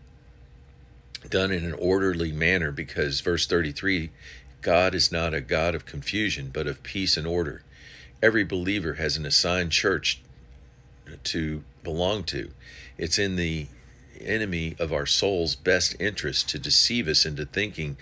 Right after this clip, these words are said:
a church is unnecessary for our d-, spiritual development. For when we get locked, or excuse me, yeah, locked into our designated place in the body of Christ,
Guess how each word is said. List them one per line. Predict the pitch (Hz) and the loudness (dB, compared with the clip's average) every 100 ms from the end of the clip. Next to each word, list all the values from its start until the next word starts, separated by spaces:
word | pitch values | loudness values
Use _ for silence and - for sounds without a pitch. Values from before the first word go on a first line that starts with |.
| - - - | -14 -18 -12
a | 85 | -2
church | - 110 - | 2 2 2
is | 82 | 0
unnecessary | 95 85 92 98 95 - 76 71 | 0 2 4 6 6 4 4 0
for | 76 | -2
our | 73 73 | -2 -2
d-, | 69 - | -6 -6
spiritual | - - 95 90 80 | -2 2 2 2 -2
development. | 69 73 90 92 - - - - - - - | -2 2 2 2 -2 -12 -14 -20 -18 -18 -14
For | - 95 | -2 0
when | 101 104 | 0 0
we | 95 | 2
get | 107 90 | 2 2
locked, | 85 107 101 - - - - - - - - - 95 | 0 -2 -2 -6 -10 -14 -16 -14 -14 -18 -20 -6 -2
or | 82 | -2
excuse | 76 - 98 95 | -2 -4 -4 -4
me, | 78 71 - - - - - | -4 -6 -10 -18 -20 -20 -10
yeah, | 98 | -4
locked | 80 90 101 - | 0 2 0 -2
into | - 101 90 92 | -2 -2 -2 0
our | 85 80 | 0 4
designated | 95 90 85 85 82 76 - | 4 4 0 -2 -2 -4 -4
place | 95 92 80 82 | 2 4 4 2
in | 73 | 0
the | |
body | 67 82 90 76 | 0 4 4 2
of | - | -2
Christ, | - 107 78 - | 2 2 2 0